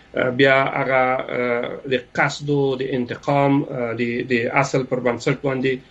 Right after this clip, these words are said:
مخ ته ځي او ستونزې، آه، شته دي. نو د ښځینه‌و خبریالانو، آه، نیول او یا هم د، آه، یو استاد د حقوقو د فاکولټې، استاد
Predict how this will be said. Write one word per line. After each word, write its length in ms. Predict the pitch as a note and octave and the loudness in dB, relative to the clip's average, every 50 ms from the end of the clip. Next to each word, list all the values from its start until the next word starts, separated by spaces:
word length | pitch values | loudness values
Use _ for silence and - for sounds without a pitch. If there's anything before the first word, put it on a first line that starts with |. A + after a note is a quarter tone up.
| - - _ _ _ - | -20 -20 _ _ _ -4
مخ 300 | C#3+ B2+ C#3 D3 D3 - | 0 2 2 2 2 2
ته 120 | - D3 C#3+ | 0 0 0
ځي 360 | C3+ C#3+ C#3+ D3 C#3+ D3 - - | 0 0 0 0 0 0 0 -2
او 500 | C3+ B2+ B2 A#2 A#2+ A#2 A#2+ A#2+ A#2+ A#2+ | -2 0 0 0 0 2 2 2 2 0
ستونزې، 920 | A#2 - - - - D#3+ D3+ D3+ D3 C#3+ D3 C#3+ C#3 C#3 C#3 D3 - - | -2 -6 -4 2 4 6 6 6 6 4 4 4 4 4 2 2 0 -2
آه، 220 | C3+ B2 A#2 A#2 A#2+ | -2 -2 0 0 -2
شته 280 | - - - - D3+ C3 | -4 -4 0 2 2 2
دي. 160 | B2+ B2 G#2+ | 0 -2 -6
نو 140 | A2+ B2 C3 | -6 -6 -6
د 100 | C3 C#3+ C#3+ | -4 -6 -6
ښځینه‌و 720 | - - E3+ D#3+ C#3+ D3 D#3 D#3+ E3+ F3 E3+ F3 E3+ F3 | -4 -2 -2 -2 0 0 0 2 2 2 2 0 0 -2
خبریالانو، 960 | E3 - D3+ C#3 C#3 C3+ C#3 C3+ C3 C3+ D3 D#3 D#3 D#3 D3+ D3+ D#3 D3+ D3 D3 - _ _ _ _ _ _ - | -4 -4 -4 -2 -2 0 0 0 0 2 4 4 4 4 4 2 2 2 0 -4 -8 _ _ _ _ _ _ -6
آه، 100 | C3 C3 | 0 2
نیول 600 | B2 B2 B2+ C3 C3 D3 D3+ D3+ D3 D3 D3 D3 | 4 4 4 4 6 6 6 6 6 6 4 4
او 260 | - - C3+ B2 B2 | 0 -2 -4 -4 -2
یا 200 | B2 C#3 C#3+ C#3 | -2 0 -2 -2
هم 240 | C3+ D3+ D3+ C#3+ C#3 | 0 0 0 0 0
د، 60 | C3+ | 0
آه، 600 | C3+ C3+ C3+ C3+ C3+ C#3 C3 C3 B2 A#2+ A#2+ A#2+ - - - - - C3+ C3+ C3 | 0 0 0 0 0 -2 -2 0 2 2 2 0 0 -4 -4 -4 -4 -2 0 2
یو 100 | B2+ B2 - - C3+ C3 C3 | 2 2 0 -2 -6 -4 -4
استاد 300 | C3 B2 - - C#3+ C#3+ C#3 C#3 | -6 -6 -2 0 0 2 2 2
د 60 | C#3 C#3 C3+ C3 C3+ C#3+ - D3 - - - - - | 2 2 2 0 -2 -4 -4 -6 -8 -10 -12 -8 -6
حقوقو 360 | C3+ - - D3 C#3 - C3+ | -4 -2 0 -2 0 0 -2
د 80 | C3 B2 | -4 -2
فاکولټې، 560 | - C3 A#2+ - B2 A#2 A2 C3+ C3 B2+ A#2+ | -2 -2 -2 0 0 0 2 2 2 2 2
استاد 260 | B2 - C3 A#2+ A2 | 0 0 -2 -2 -2